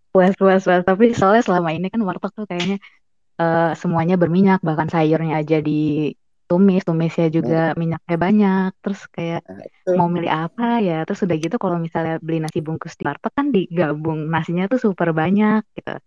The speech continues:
Speaker 1: Nasinya apa, lauknya dikit. Jadi cuma mau nanya sih gimana caranya,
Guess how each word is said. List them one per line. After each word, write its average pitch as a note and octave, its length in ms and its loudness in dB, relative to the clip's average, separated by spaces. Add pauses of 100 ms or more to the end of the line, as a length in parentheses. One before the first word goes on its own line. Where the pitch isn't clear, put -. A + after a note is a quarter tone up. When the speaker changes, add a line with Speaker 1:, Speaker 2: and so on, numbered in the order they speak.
(180)
Speaker 1:
Nasinya E3+ 400 0
apa, F#3+ 240 2
lauknya E3 320 4
dikit. G3+ 640 0 (420)
Jadi E3+ 320 -2
cuma E3+ 220 2
mau D#3+ 160 2
nanya D#3+ 160 2
sih F3+ 160 2
gimana D#3+ 400 0
caranya, E3 640 -2